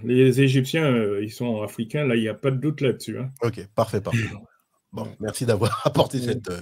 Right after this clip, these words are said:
Speaker 2: cette co-, cette, euh, précision. Ok.
Speaker 1: Ouais. Donc,
Speaker 2: Donc
Speaker 1: euh, slide suivant.
Speaker 2: alors, slide suivant. Ah,
Speaker 1: Donc
Speaker 2: là,
Speaker 1: là,
Speaker 2: on a
Speaker 1: on a,
Speaker 2: effectivement
Speaker 1: oui.
Speaker 2: le, la palette de
Speaker 1: On a
Speaker 2: Narmer.
Speaker 1: la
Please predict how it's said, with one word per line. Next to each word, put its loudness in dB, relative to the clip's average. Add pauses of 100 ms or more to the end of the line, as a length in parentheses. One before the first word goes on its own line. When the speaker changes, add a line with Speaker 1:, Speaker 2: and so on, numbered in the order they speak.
Speaker 2:
cette -12
co-, -12
cette, -10
euh, -12 (280)
précision. -2 (140)
Ok. 10
Speaker 1:
Ouais. 0 (500)
Donc, 2 (160)
Speaker 2:
Donc 4
Speaker 1:
euh, 8
slide 0
suivant. 0 (160)
Speaker 2:
alors, -2
slide -2
suivant. 2 (460)
Ah, 4
Speaker 1:
Donc 0
Speaker 2:
là, 8
Speaker 1:
là, 8
Speaker 2:
on 8
a 8
Speaker 1:
on 8
a, 6
Speaker 2:
effectivement 4
Speaker 1:
oui. 6
Speaker 2:
le, 2 (680)
la -8
palette 2
de 8
Speaker 1:
On 6
a 8
Speaker 2:
Narmer. 4
Speaker 1:
la 4